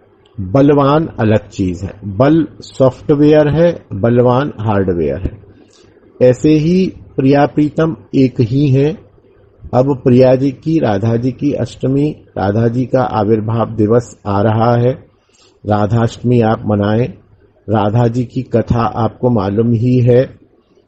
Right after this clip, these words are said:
कि वृषभानु जी के बरसाने में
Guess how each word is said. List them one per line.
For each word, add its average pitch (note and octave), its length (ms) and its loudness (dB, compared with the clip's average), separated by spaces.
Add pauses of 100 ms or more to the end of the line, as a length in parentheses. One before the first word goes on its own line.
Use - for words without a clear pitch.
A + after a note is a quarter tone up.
(300)
कि B2+ 80 4
वृषभानु A2+ 800 0
जी B2+ 180 0
के C3+ 340 2 (480)
बरसाने A2+ 720 0
में C3+ 420 -2